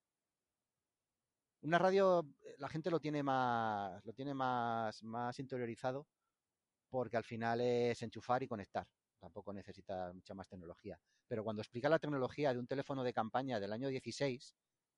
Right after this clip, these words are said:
que necesitas tender dos hilos, el de la ida y el retorno, o hacer el retorno por tierra, y, y hemos llegado incluso en una exposición a conectar un teléfono de la época de Vietnam con un teléfono de mil novecientos diecisiete,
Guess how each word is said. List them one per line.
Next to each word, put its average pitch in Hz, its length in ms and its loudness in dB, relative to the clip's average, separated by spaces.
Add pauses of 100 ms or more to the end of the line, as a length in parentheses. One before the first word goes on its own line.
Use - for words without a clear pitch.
(260)
que 117 80 -6
necesitas 113 480 -2
tender 120 840 2
dos 113 220 -4
hilos, 120 380 -4
el 107 180 -6
de 107 100 -2
la 104 140 -2
ida 117 180 0
y 120 40 0
el 113 100 -2
retorno, 113 640 -2
o 143 240 2 (220)
hacer 135 260 0
el 123 40 0
retorno 123 380 0
por 110 180 -4
tierra, 117 520 0 (560)
y, 117 880 -4 (380)
y 123 100 -4
hemos 135 160 -2
llegado 147 240 6
incluso 117 300 -4
en 107 40 -6
una 123 160 -4
exposición 147 640 -6 (240)
a 127 120 -4
conectar 120 600 0
un 135 140 -8
teléfono 135 720 -2
de 123 260 0
la 123 80 0
época 127 220 -4
de 123 100 2
Vietnam 127 380 -4 (640)
con 117 180 -4
un 127 100 -6
teléfono 135 360 0
de 127 100 0
mil 123 100 -2
novecientos 127 380 -2
diecisiete, 104 500 -4